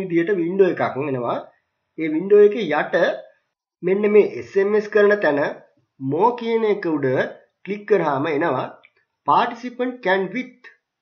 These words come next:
කියලා එකක්. එතන යට no one කියලා තියෙනවා. අන්නේ no one කියන එක උඩ ක්ලික් කරන්න. ඊට පස්සේ කිසිම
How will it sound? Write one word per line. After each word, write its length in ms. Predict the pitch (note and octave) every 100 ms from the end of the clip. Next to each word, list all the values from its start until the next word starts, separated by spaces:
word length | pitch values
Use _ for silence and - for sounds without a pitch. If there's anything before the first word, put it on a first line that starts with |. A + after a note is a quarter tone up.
| -
කියලා 280 | D3 B2 A2+
එකක්. 220 | A#2 F#3 D#4 - - _ -
එතන 220 | D#3 F#3 E3+
යට 200 | D#3+ E3+ E3
no 100 | E3+ A3+ A3+
one 120 | A3+ G#3+
කියලා 200 | E3+ D3+
තියෙනවා. 280 | C#3+ C#3 G3+ -
අන්නේ 300 | D3 E3 E3+ D#3+
no 100 | G3 A#3+
one 100 | B3 A#3
කියන 200 | A3 G#3+
එක 100 | G#3
උඩ 120 | G3+
ක්ලික් 160 | E3+ - C3+
කරන්න. 300 | A#2+ A#2 D3 F#3+ - _ _ _ -
ඊට 220 | G3+ G#3
පස්සේ 420 | F3 - D#3 D3 - _ -
කිසිම 260 | C#3+ A3+